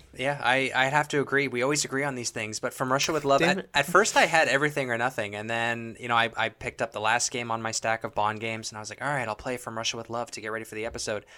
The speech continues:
Speaker 1: And I couldn't put it down. Like, I, I had no problem turning away from Everything or Nothing, and I've honestly forgot where I was in the game, but
Speaker 2: <laughs>
Speaker 1: even, even while we're recording this, like, I wanna go back and play From Russia with Love because, you know,
Speaker 2: Yeah.
Speaker 1: I've played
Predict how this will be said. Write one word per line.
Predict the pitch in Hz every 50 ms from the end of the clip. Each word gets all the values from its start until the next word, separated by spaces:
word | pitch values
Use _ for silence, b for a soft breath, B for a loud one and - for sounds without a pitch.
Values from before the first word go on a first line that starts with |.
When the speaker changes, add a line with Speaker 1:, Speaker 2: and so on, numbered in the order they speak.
| B B B B B B
Speaker 1:
And | - 160 165
I |
couldn't | 156 - 202 202 190
put | - 190 185
it | 180
down. | 156 175 175 120 107 - -
Like, | 120 117 113 120
I, | 117 120 120 117
I | 110 - 123 123 127
had | 120 113 131 127 120
no | 127 139
problem | 135 - 135 123 123 120 120 117
turning | 110 - - 120 120 120 113 113
away | 110 110 110
from | 110 - - 113 110 107 107 -
Everything | 117 110 110 107 - 110 107
or | 107
Nothing, | 110 117 117 - 123 120 113 110
and | 101
I've | 104 104 101
honestly | 98 101 104 104 - - 95
forgot | - - 101 107 107 107 95
where | 107 110 110
I | 101
was | 101 113 120 120 -
in | 131
the | 123
game, | 117 127 123 131 131 127 -
but | 110 104 - - - 226
Speaker 2:
<laughs> | - - 185
Speaker 1:
even, | 226 254 247 - 147 147 165 160 151 139 - -
even | 147 139 160 151 131
while | 139 139 139
we're | 135 131
recording | 123 120 - - 131 120 120 120
this, | 120 113 - -
like, | 120 110
I | 113 110
wanna | 107 110 110 113 104
go | 113 110
back | 107 107 107 -
and | 110 101
play | - 113 107 107
From | 107 - 110 104
Russia | 104 104 - - 104
with | 104 -
Love | 104 110 117 107 110 -
because, | - 104 - 110 104 98 - 113
you |
know, | 107 107 107
Speaker 2:
Yeah. | 131 151 165
Speaker 1:
I've | - - - _ -
played | - 135 127 123 123